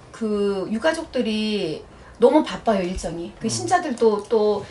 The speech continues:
Speaker 1: 여기 매일 있는 것도 아니고, 그래서 멀리 참여를 많이 못하지만 정말 그분들도 이렇게 자기들을 위해서 미사를 해주시고 함께 해주시는, 어, 그분들이 계시다는 것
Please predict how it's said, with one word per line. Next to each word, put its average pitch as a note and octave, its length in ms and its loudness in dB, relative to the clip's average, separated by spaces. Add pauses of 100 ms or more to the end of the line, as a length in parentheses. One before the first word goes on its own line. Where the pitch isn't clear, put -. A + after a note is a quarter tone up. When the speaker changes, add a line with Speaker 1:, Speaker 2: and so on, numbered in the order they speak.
(140)
Speaker 1:
여기 A3 240 4
매일 A3+ 240 4
있는 A#3 180 2
것도 A#3 220 0
아니고, F3+ 840 -4
그래서 G#3 460 0 (560)
멀리 B3 720 4
참여를 D#4+ 440 2
많이 G3+ 220 0
못하지만 A3 760 -2 (300)
정말 A#3 220 -4
그분들도 C4+ 840 0 (640)
이렇게 A#3+ 640 0 (120)
자기들을 A3+ 1080 -6
위해서 G3+ 480 -2 (240)
미사를 G#3 340 -2
해주시고 A3+ 400 -4
함께 C4 280 -4
해주시는, B3 500 -4 (420)
어, F#3 120 -6
그분들이 A#3+ 500 -2
계시다는 F#3+ 540 -4
것 G#3+ 240 -2